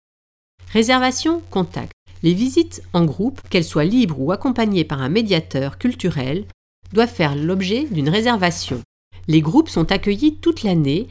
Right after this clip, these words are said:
à des horaires adaptés et définis en concertation avec les structures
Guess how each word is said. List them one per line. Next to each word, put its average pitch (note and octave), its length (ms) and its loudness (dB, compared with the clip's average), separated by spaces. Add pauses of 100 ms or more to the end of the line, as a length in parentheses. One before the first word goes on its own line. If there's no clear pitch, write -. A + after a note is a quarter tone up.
(120)
à E3 120 2
des F#3 200 4
horaires C#4+ 240 4
adaptés G#3+ 680 0
et - 40 4
définis A3+ 540 2
en E3 100 0
concertation A#3+ 880 -2
avec D#3+ 260 -2
les D#3 100 0
structures D#3+ 640 -4